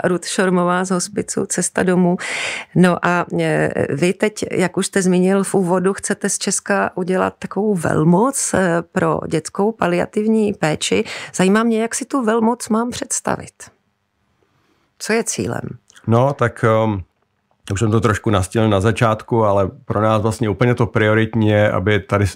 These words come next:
Speaker 2: existovala ta služba a byla jako, eh, dostupná všem, kteří ji potřebujou. Podle těch statistik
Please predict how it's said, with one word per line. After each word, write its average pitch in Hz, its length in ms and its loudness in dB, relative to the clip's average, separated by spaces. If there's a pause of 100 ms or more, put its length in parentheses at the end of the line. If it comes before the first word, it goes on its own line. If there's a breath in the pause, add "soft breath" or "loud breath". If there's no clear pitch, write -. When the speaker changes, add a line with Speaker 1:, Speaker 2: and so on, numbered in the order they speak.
Speaker 2:
existovala 98 580 2
ta 107 140 0
služba 95 440 0
a 101 80 0
byla 95 240 2
jako, 95 440 0 (500 loud breath)
eh, 92 360 2 (140)
dostupná 98 640 0
všem, 98 340 0
kteří 98 300 -2
ji 101 100 2
potřebujou. 92 640 0
Podle 95 400 0
těch 98 320 2
statistik 101 640 0